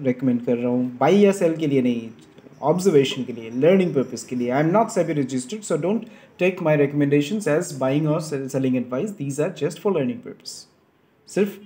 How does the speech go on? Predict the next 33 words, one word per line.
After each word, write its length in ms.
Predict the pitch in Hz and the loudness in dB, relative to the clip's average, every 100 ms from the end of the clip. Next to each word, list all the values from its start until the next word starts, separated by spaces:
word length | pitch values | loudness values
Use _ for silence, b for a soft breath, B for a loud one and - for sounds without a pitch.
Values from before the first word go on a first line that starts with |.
| - - | -20 -6
सीखने 360 | 151 147 131 | -2 0 -2
के 120 | 117 | -4
लिए, 180 | - - - | -10 -14 -10
ठीक 160 | 156 | -4
है? 160 | 208 - - _ _ _ _ _ _ _ _ _ - | -4 -4 -20 _ _ _ _ _ _ _ _ _ -2
तो 100 | 175 | 2
ये 340 | 175 196 - - _ b b _ | 4 2 0 -16 _ b b _
ट्वेंटी 260 | 208 226 247 | 2 4 6
वन 260 | 190 208 | 4 4
days 280 | 190 190 - | 6 4 2
challenge, 400 | 170 160 156 165 | 2 2 2 0
अ, 960 | 151 143 135 135 131 123 135 170 160 131 | 0 0 0 -2 -2 -6 -10 -12 -4 2
days 200 | 143 151 | 2 2
का 100 | 170 | -2
चैलेंज 320 | 139 135 143 | 0 2 2
का 100 | 170 | 0
मतलब 260 | 135 147 123 | 0 -2 -2
क्या 140 | 120 | -4
है? 100 | 107 B B B | -6 B B B
मैं 180 | 165 220 | 2 4
कह 140 | 196 | 4
रहा 100 | 190 | 4
हूँ 80 | 202 | 4
कि 80 | 214 | 2
ट्वेंटी 280 | 180 175 190 | 0 0 2
वन 200 | 180 180 | 2 2
days 240 | 160 156 | 2 2
में 140 | 165 185 | 0 0
ये 280 | 147 160 | 2 4
five 600 | 196 - - 147 175 214 - - _ _ _ _ 185 | 2 -2 0 2 4 2 -2 -16 _ _ _ _ -6
to 140 | 180 | -2
ten 220 | 165 175 | 2 2
percent 480 | 160 147 151 143 156 | 2 0 2 -2 -2